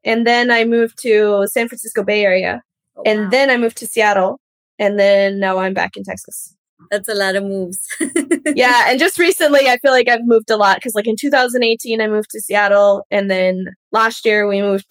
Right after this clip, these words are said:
Speaker 1: to Waco area, McGregor, actually, which is seeing a lot of, uh, new manufacturing too. They're gonna build the new SpaceX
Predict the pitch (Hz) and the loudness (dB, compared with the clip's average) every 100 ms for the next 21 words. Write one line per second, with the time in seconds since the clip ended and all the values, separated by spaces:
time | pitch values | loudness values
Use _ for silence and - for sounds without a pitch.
0 | - 190 185 185 208 208 202 190 190 190 | -4 -2 0 0 0 2 2 4 2 -2
1 | - 202 190 185 185 190 - - 220 254 | -4 -2 -2 -2 -4 -8 -8 -4 0 2
2 | 233 220 247 - 202 196 - 196 226 196 | 2 0 -2 -2 -2 -2 -2 -2 -2 -6
3 | 196 - - 202 - 196 196 190 190 190 | -8 -8 -6 -6 -4 -2 0 0 0 0
4 | 196 - 180 175 202 - 226 208 185 196 | -4 -4 -4 -2 -6 -2 0 0 -2 -2
5 | 196 190 - 196 - 185 185 190 185 190 | -4 -4 -6 -8 -6 -4 -2 -2 -4 -2
6 | 185 185 185 185 185 - - 185 190 - | -4 -4 -4 -4 -6 -10 -8 -6 -4 -4